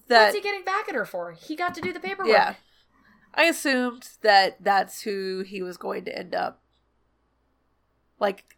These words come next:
Speaker 1: this was gonna be one of those things where we hate each other and then realize, like, both of us are fine and just have awkward ways of dealing with stuff.
Speaker 2: I think that would be a lot more compelling than what they're setting up, but with a name like Janet
Speaker 1: Yeah, that's not, it was not gonna happen.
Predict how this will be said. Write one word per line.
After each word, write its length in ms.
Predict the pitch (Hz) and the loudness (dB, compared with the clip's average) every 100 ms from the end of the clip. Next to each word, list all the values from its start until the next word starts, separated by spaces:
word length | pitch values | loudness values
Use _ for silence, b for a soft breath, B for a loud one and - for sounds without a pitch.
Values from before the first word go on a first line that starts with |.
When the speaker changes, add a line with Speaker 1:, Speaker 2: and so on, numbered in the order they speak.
| - | -8
Speaker 1:
this 200 | 196 208 | -6 -6
was 120 | 180 | -4
gonna 160 | 202 | -2
be 80 | 190 | 0
one 80 | 185 | -2
of 80 | 185 | -4
those 100 | 190 | -4
things 220 | 202 190 | -6 -6
where 80 | 185 | -6
we 80 | 185 | -8
hate 280 | - 214 196 | -4 -2 -2
each 200 | 190 196 | -4 -4
other 320 | 185 185 185 | -2 -2 -4
and 140 | 185 | -6
then 100 | 185 | -8
realize, 440 | 180 185 185 180 180 | -8 -2 -2 -2 -6
like, 180 | 180 175 | -10 -8
both 260 | 185 185 | -6 -6
of 120 | 185 | -6
us 120 | 185 190 | -10 -8
are 100 | 180 | -8
fine 340 | 190 180 175 | -6 -6 -8
and 140 | 175 170 | -14 -16
just 240 | 170 - | -18 -6
have 180 | 180 185 | -6 -4
awkward 320 | 185 - 190 | -8 -8 -14
ways 240 | 190 180 | -12 -12
of 80 | 180 | -14
dealing 300 | - - - | -16 -16 -18
with 220 | - - _ b b b b | -20 -20 _ b b b b
stuff. 560 | - - - - - _ _ _ - | -10 -10 -10 -16 -20 _ _ _ -4
Speaker 2:
I 140 | 240 | -4
think 200 | 262 302 | -2 -6
that 160 | 262 254 | -4 -4
would 100 | 233 | -4
be 80 | 226 | -6
a 80 | 214 | -2
lot 160 | 202 | -2
more 140 | 190 196 | -2 -6
compelling 500 | 185 165 185 185 185 | -10 -10 -8 -8 -10
than 100 | 180 | -10
what 140 | 180 | -8
they're 80 | 180 | -10
setting 340 | - 180 175 | -8 -10 -8
up, 220 | 175 180 | -8 -8
but 140 | 180 185 | -8 -8
with 100 | 185 | -8
a 80 | 180 | -8
name 260 | 180 190 | -10 -8
like 220 | 190 185 | -10 -10
Janet 500 | - 180 180 185 185 - | -10 -12 -10 -12 -14 -16
Speaker 1:
Yeah, 300 | 214 214 196 | -2 4 4
that's 260 | 190 196 196 | 4 -6 -4
not, 260 | 190 165 | -2 -2
it 80 | 180 | -4
was 140 | 180 | -8
not 160 | - - | -14 -18
gonna 160 | 165 175 | -16 -14
happen. 320 | - - | -12 -16